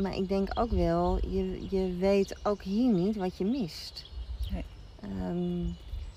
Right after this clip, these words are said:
Speaker 1: dus, ehm, eh, eh, ik moet wel zeggen overigens, ehm,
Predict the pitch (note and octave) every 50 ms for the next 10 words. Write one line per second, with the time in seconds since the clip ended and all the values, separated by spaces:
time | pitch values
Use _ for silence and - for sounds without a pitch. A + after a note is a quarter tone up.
0 | - - - F#3+ - - - - - - - - G3 G3 F#3 F#3 F#3 F3+ F3+ F3+
1 | F3+ F3+ F3+ F3+ - - - - - - - - - - - - - - - A3+
2 | F#3+ F3 F3 F3+ F#3 F#3 F3+ F#3 - - E3+ - - G3+ G3 G#3 G#3 G3 G#3+ A#3+
3 | B3+ - A#3+ A#3 - - - - G3+ G3+ G#3+ G#3 - G#3 G3+ A3+ A#3+ - - -
4 | - F3+ F3+ F3+ F3+ F3 F3 F3+